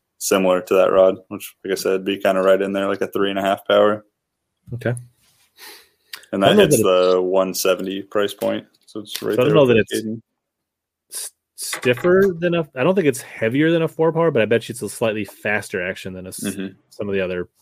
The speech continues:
Speaker 2: seven thirty. Like, yeah. Um, what blank are they? Well, they, it's a Kaden blank. So I guess Dobbins, I mean, they have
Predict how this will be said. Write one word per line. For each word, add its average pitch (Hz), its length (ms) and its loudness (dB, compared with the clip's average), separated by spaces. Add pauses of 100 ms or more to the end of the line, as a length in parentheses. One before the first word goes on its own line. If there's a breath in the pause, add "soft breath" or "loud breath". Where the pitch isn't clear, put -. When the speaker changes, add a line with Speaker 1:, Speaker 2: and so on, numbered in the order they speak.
Speaker 2:
seven 92 280 -4
thirty. 87 260 -10 (220)
Like, 110 220 -14
yeah. 50 200 -12 (1000 soft breath)
Um, 95 420 -14 (2250)
what 113 320 0
blank 117 500 0
are 92 220 -10
they? 87 340 -10
Well, 110 160 -4
they, 110 100 -2 (140)
it's - 140 -10
a 107 60 -10
Kaden 117 580 0
blank. 104 460 0
So 107 160 2
I 107 60 4
guess 117 260 0 (340 loud breath)
Dobbins, 180 680 0
I 120 40 -6
mean, 107 300 -2 (360)
they 123 320 2
have 120 380 0